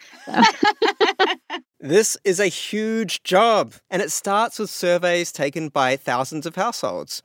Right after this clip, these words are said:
Speaker 2: just everyday people all across the country who write down in really minute detail how they spend their money.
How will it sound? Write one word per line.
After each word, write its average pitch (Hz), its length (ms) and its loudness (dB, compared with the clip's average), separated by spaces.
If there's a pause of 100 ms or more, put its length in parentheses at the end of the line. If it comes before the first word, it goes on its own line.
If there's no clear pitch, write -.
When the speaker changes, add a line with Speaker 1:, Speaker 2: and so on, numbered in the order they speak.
Speaker 2:
just - 180 -6 (160)
everyday 185 420 2
people 180 440 0
all 170 200 4
across 190 280 2
the - 100 -6
country 175 400 0
who 170 140 -2
write 135 460 2
down 151 340 2
in 123 400 -2
really 156 320 -2
minute 147 480 -2
detail 151 480 2
how 127 340 0
they 156 160 -2
spend 120 380 -4
their 143 160 -4
money. 160 400 -8